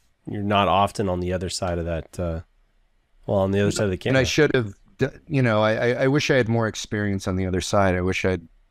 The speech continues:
Speaker 2: been a director at some point or a playwright. Um, and I, I never did that stuff, and I have some regrets about that, although I'm not sure how good I would be at it.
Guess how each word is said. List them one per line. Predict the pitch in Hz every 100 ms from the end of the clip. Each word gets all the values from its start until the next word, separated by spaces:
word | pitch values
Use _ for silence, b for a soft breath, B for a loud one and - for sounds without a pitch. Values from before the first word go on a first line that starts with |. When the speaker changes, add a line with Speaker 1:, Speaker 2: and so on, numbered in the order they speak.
| _ _ -
Speaker 2:
been | 101 95
a | 90
director | 95 95 92 - 95 92 92
at | 92 87
some | - 92
point | - 95 92 90 90
or | 87
a | 85
playwright. | - 98 92 90 92 90 90 87 - _ _ _ _ _ _ -
Um, | 92 90 87 87 85 - _ _ _ _ _ _ _ _ _ _ _ -
and | 92 87 87 82 - _ _ -
I, | 110
I | 127
never | 123 131 117 107
did | 110 98
that | 98 85
stuff, | - 92 78 -
and | 95
I |
have | 98 90
some | - 104
regrets | 95 85 - 107 101 101 -
about | 85 87 80 -
that, | 78 73 -
although | 92 92 95 95 92
I'm | 95
not | 98 95
sure | - 92 87
how | 85
good | 82 78 95 92
I | 85
would | 82 76
be | 78 73
at | 69 -
it. | - -